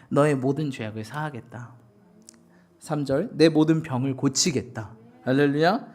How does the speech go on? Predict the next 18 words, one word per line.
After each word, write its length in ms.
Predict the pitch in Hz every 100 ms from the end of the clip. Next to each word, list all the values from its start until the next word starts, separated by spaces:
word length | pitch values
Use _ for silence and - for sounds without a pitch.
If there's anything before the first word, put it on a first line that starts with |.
| - _
"내 200 | 143 156
생명을 540 | 156 214 214 214 185 170
파멸해서 540 | - 214 202 160 156
옮기겠다." 840 | 135 196 240 170 - 139 135 - - - - - - - - -
너의 480 | 160 214 247 254
그 200 | 247 247
죄를, 720 | - 175 208 233 240 120 - - _ _ _ _ _ _
죄를 540 | - 120 123 151 110 - - _ _
다 500 | - 147 131 110 - - _ _ _ _ _
버리고 580 | - 107 101 123 113 -
관을 440 | - - 123 127 143
씌워주겠다. 800 | - 135 123 113 113 - 120 - - - - - _ _ _ _ _ _ -
그리고 240 | 131 127
뭐예요? 520 | 127 127 143 208 - -
"좋은 400 | - 143 156 156
것으로 380 | 143 127 127 113
내 160 | 104
소원을 500 | 110 - 127 117 120